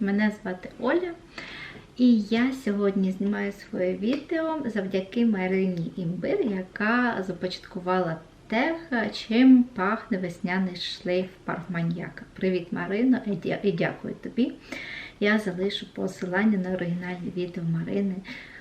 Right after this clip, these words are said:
в описі до цього відео. Я обклалася тут флакончиками, щоб вам розповідати. Я знайшла питання і буду по питаннях вже йти відповідати.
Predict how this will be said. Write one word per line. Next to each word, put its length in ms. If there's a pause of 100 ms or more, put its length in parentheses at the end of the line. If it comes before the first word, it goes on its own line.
(120)
в 280
описі 760 (180)
до 60
цього 300
відео. 360 (1500)
Я 240
обклалася 500
тут 160
флакончиками, 880
щоб 580
вам 320
розповідати. 840
Я 160
знайшла 340
питання 560
і 140
буду 200
по 160
питаннях 600 (140)
вже 220
йти 280
відповідати. 920